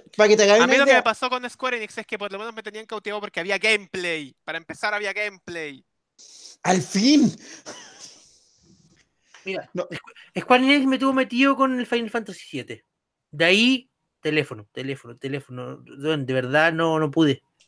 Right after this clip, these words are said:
Speaker 3: No, no.
Speaker 1: ¿Qué mostraron después
Speaker 3: No,
Speaker 1: de
Speaker 3: no es pa-,
Speaker 1: Final
Speaker 3: no es pa-,
Speaker 1: Fantasy
Speaker 3: no es pa'
Speaker 1: siete?
Speaker 3: mí.
Speaker 2: ¿Qué mostraron después de Final Fantasy? Mostraron, eh, Dragon Quest Builders.
Speaker 1: Ya,
Speaker 2: Mostraron
Speaker 1: Dragon Quest
Speaker 2: el, no, mostraron el Life, el Life is Strange dos,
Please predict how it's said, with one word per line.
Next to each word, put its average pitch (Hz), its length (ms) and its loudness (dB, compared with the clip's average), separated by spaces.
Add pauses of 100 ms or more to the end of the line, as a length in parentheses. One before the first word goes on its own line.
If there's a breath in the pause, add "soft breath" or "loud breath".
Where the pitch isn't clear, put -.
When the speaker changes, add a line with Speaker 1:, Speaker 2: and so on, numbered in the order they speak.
(140)
Speaker 3:
No, 131 320 -4
no. - 240 -14 (180)
Speaker 1:
¿Qué 240 120 -2
mostraron 339 320 2
después 208 160 0
Speaker 3:
No, 196 60 4
Speaker 1:
de - 40 6
Speaker 3:
no - 40 6
es - 40 -2
pa-, 247 80 6
Speaker 1:
Final 185 140 2
Speaker 3:
no 233 40 4
es - 60 2
pa-, 226 60 -2
Speaker 1:
Fantasy - 160 -4
Speaker 3:
no 226 60 0
es - 60 -4
pa' 226 60 4
Speaker 1:
siete? 151 180 -2
Speaker 3:
mí. - 80 -20
Speaker 2:
¿Qué 254 140 0
mostraron 285 280 -2
después 262 200 -4
de 254 80 -2
Final 247 220 -4
Fantasy? 180 340 -10
Mostraron, 202 420 -8
eh, 190 360 -8
Dragon 196 260 -8
Quest - 180 -16
Builders. 233 540 -8 (1600)
Speaker 1:
Ya, 143 160 0 (240)
Speaker 2:
Mostraron 196 460 0
Speaker 1:
Dragon 190 260 -6
Quest 190 40 -6
Speaker 2:
el, 180 340 -12
no, 151 160 -8
mostraron 190 300 -4
el 185 80 -2
Life, 185 360 -2 (100)
el 151 360 -8
Life 180 180 -4
is 156 60 -14
Strange 196 280 -4
dos, - 400 -4